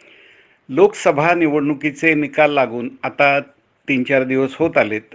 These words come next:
आणि बऱ्यापैकी देशात तणावमुक्त वातावरण व्हायला लागलंय. नरेंद्र मोदी यांच्याच नेतृत्वाखालील एनडीएचे सरकार सत्तेवर येतंय हे आता स्पष्ट झालेलं आहे.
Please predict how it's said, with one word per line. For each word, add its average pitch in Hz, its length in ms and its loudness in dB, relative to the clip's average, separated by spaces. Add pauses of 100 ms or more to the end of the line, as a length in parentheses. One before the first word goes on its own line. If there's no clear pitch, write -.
आणि 123 280 -4
बऱ्यापैकी 135 840 0
देशात 120 520 0 (200)
तणावमुक्त 131 680 -2
वातावरण 123 560 0
व्हायला 98 380 -6
लागलंय. 85 340 -12 (840)
नरेंद्र 151 480 2
मोदी 135 460 -2
यांच्याच 127 720 -2 (260)
नेतृत्वाखालील 123 1160 -2 (880)
एनडीएचे 156 640 2
सरकार 131 520 0
सत्तेवर 139 580 0
येतंय 127 340 0
हे 123 220 -2
आता 123 360 0 (960)
स्पष्ट 160 400 2
झालेलं 92 400 -6
आहे. 107 220 -14